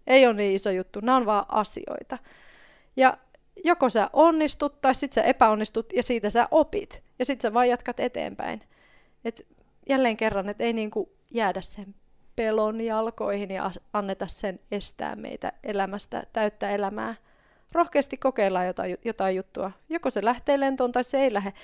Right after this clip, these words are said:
Mulki on hirveästi projekteja, jotka ei oo onnistunut. Siis niin paljon. Mä oon lähtenyt kaiken maailman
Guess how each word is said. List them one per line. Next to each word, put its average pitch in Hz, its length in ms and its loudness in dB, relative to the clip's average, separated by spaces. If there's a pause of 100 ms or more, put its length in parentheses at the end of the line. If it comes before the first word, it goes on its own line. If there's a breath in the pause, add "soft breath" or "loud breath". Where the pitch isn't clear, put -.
(320 loud breath)
Mulki 285 300 2
on 254 300 4 (460)
hirveästi 220 560 4
projekteja, 190 720 0
jotka - 280 0
ei 269 280 6
oo 208 160 6
onnistunut. 208 680 -4 (340)
Siis 277 260 -4
niin 311 280 2 (120)
paljon. 262 440 4
Mä 208 80 0
oon 226 120 2
lähtenyt 240 380 0
kaiken 262 320 2
maailman 220 540 2